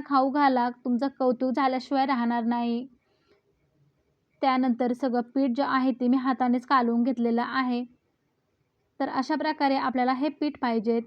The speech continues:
त्यानंतर पानं स्वच्छ धुवून घेतलेले आहे. त्याला आता पानांना आपण हे पीठ जे आहे कालवून घेतलेलं ते लावून घेऊयात.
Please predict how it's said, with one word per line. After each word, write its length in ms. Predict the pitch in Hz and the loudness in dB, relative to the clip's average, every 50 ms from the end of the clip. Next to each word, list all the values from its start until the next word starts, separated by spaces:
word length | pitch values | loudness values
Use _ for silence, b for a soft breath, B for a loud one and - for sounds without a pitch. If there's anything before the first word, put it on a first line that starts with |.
| - | -4
त्यानंतर 480 | 262 247 240 240 254 247 226 240 240 240 233 - | -4 -2 0 0 0 0 0 0 -2 -4 -2 -2
पानं 280 | 262 233 233 226 247 | 0 0 2 0 0
स्वच्छ 260 | 269 285 269 254 - 285 | 0 0 -2 -2 -2 -2
धुवून 300 | 262 233 262 254 254 269 | 0 2 2 2 2 2
घेतलेले 340 | 277 277 254 262 277 269 262 | 0 0 0 0 0 0 0
आहे. 140 | 254 254 254 | 0 -2 -2
त्याला 220 | 240 247 233 247 247 - _ _ B B B B B B B | -2 -2 -2 -2 -4 -6 _ _ B B B B B B B
आता 120 | 262 233 247 254 - | -2 -2 -2 0 0
पानांना 380 | 269 254 240 247 247 247 247 254 - 254 | 0 2 2 4 4 2 2 2 2 2
आपण 340 | 285 277 262 277 262 254 | 0 2 2 2 2 2
हे 100 | 240 254 254 | 2 2 0
पीठ 340 | - - 262 262 240 233 226 | 0 0 0 0 0 0 0
जे 80 | 294 | -2
आहे 280 | - - 285 277 277 277 | -2 0 2 2 2 2
कालवून 320 | 269 247 240 226 240 254 | 2 2 2 2 2 2
घेतलेलं 300 | 247 277 240 254 247 262 262 | 2 2 2 2 2 2 2
ते 120 | 285 254 | 0 0
लावून 240 | 240 226 226 226 226 | 0 0 0 2 2
घेऊयात. 420 | 226 240 233 226 220 220 220 226 | 2 2 2 2 2 2 0 -2